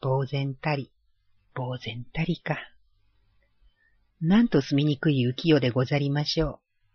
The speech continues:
故郷より手紙来る。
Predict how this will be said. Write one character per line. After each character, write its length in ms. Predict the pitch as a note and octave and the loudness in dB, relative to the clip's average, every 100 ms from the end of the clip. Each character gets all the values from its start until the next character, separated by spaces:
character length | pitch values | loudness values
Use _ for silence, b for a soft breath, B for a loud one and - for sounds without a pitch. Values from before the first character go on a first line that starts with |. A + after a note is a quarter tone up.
| _ _ _ _ _ _ _ - | _ _ _ _ _ _ _ 0
故 180 | B3 | 0
郷 260 | - F3+ D3+ | 4 4 4
よ 140 | C3+ | 4
り 140 | A#2 B2 | 0 -4
手 140 | D3 | -2
紙 280 | C#3+ D3+ D3 | 0 0 -2
来 200 | - C#3 | -6 -8
る。 120 | - | -8